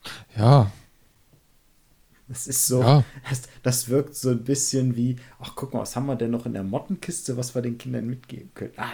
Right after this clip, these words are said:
Speaker 2: da, da so ein altes Klümpchen von Karneval. Hier, nimm.
Speaker 1: Ja, genau, genau. Schon angelutscht, ne? <laughs>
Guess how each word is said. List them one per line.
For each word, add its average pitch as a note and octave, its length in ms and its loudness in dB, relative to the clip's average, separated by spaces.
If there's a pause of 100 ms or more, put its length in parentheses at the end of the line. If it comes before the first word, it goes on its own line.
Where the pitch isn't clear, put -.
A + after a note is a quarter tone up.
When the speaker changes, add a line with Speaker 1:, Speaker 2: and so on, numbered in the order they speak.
Speaker 2:
da, B2 80 -12
da C3 240 -2
so B2 100 0
ein B2 80 -6
altes - 320 0
Klümpchen F#3+ 480 -2
von C3+ 220 -6
Karneval. C3 420 -8 (100)
Hier, D#3 140 -8
nimm. D3 240 -6 (220)
Speaker 1:
Ja, D3 160 10
genau, D3 360 12
genau. C3+ 280 12
Schon E3+ 180 6
angelutscht, C3+ 720 10
ne? D3 240 10 (220)
<laughs> - 1900 6